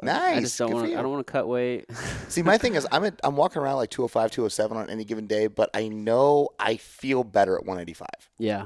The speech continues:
Speaker 2: I've always felt my best at one eighty-five. I've been heavier. I've been lighter.
Speaker 1: Eighty-five or ninety-five?
Speaker 2: Eighty-five,
Speaker 1: Eighty-five,
Speaker 2: eighty-five.
Speaker 1: okay.
Speaker 2: Um, or whatever that weight class is. I forget where it is in I B J J F or Fuji, but
Speaker 1: I think it's eighty-five.
Speaker 2: I think it is too. That's what, or, like, eighty-six. They do the kilos thing, so I always
Speaker 1: Yeah.
Speaker 2: forget what they are. But,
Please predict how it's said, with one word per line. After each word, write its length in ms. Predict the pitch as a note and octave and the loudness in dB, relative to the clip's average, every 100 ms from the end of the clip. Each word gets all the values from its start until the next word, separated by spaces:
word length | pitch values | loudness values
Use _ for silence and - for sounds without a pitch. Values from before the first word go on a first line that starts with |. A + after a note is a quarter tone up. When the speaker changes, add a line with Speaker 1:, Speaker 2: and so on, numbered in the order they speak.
| - | -2
Speaker 2:
I've 160 | A#2 | -2
always 320 | - A#2 B2+ A2 | 4 6 6 4
felt 160 | A#2+ | 0
my 80 | G#2 | 0
best 240 | G2+ F#2+ | 0 -2
at 60 | F#2 | -2
one 160 | G2+ F#2+ | -6 -6
eighty-five. 320 | F#2 F#2 G2 | -6 -4 -2
I've 80 | G2+ | -2
been 160 | B2 | -2
heavier. 320 | A#2 A#2+ B2 | 0 0 2
I've 80 | A2 | 2
been 160 | A2+ G2 | 2 0
lighter. 440 | F2+ G2 G#2 G#2+ _ _ - | 0 0 0 -4 _ _ -10
Speaker 1:
Eighty-five 400 | A#2+ D3 D3+ B2 | -4 0 2 0
or 40 | G#2+ | 0
ninety-five? 520 | G2+ G2+ F2+ F2+ F2+ | -8 -8 -10 -10 2
Speaker 2:
Eighty-five, 400 | C#3 B2 - F2 | 2 2 -2 -6
Speaker 1:
Eighty-five, 280 | G2+ F#2+ F#2+ F#2+ | -6 -6 -8 -8
Speaker 2:
eighty-five. 80 | A#2 | -8
Speaker 1:
okay. 240 | - G2+ | -8 -2
Speaker 2:
Um, 420 | - A2+ G#2 F#2+ - _ _ A#2 | 2 4 2 -4 -14 _ _ 0
or 120 | B2 | 4
whatever 260 | C#3+ C#3+ | 6 6
that 140 | C3 G#2 | 6 6
weight 180 | G#2+ G#2+ | 2 2
class 260 | A2 F#2+ | 0 0
is. 100 | G2+ | 0
I 60 | G2+ | -2
forget 280 | - A2+ G#2 | -2 -2 0
where 80 | G#2 | 0
it 60 | |
is 100 | G2+ | -2
in 80 | G2+ | -4
I 100 | F#2 | -6
B 120 | F#2+ | -6
J 120 | G2 | -6
J 120 | F#2 F#2 | -2 -2
F 180 | F2+ | -2
or 40 | F#2 | -8
Fuji, 360 | - G2+ F#2+ | -8 -6 -6
but 160 | F#2+ F#2 | -2 0
Speaker 1:
I 40 | |
think 120 | C#3 A#2+ | 2 -2
it's 100 | G#2+ | -4
eighty-five. 480 | F#2+ F#2+ F#2 F#2+ | -6 -8 -8 0
Speaker 2:
I 80 | A#2 | 2
think 180 | D3+ D#3+ | 4 4
it 60 | C3 | 2
is 120 | A2+ | 2
too. 220 | - F#2 | 0 -2
That's 200 | G2 - | -2 -2
what, 140 | A2+ G#2+ | 0 0
or, 160 | - | -2
like, 260 | G#2+ A2 G#2 | -2 -2 -2
eighty-six. 500 | G#2 G#2+ G2 G2+ F#2+ | -8 -8 -6 -6 -2
They 80 | D3 | -2
do 100 | C#3+ | 0
the 80 | A#2 | -2
kilos 440 | - G2 E2+ E2+ | -6 -8 -6 -6
thing, 180 | F2+ E2 | -8 -8
so 300 | - F#2 - | -6 -4 -2
I 60 | - | 0
always 140 | G#2+ | 0
Speaker 1:
Yeah. 40 | G#2+ | 0
Speaker 2:
forget 180 | G#2+ G2 | -4 -4
what 100 | F#2+ | -4
they 80 | |
are. 160 | F#2 F#2+ | -4 -2
But, 240 | F#2 F2+ | -4 -6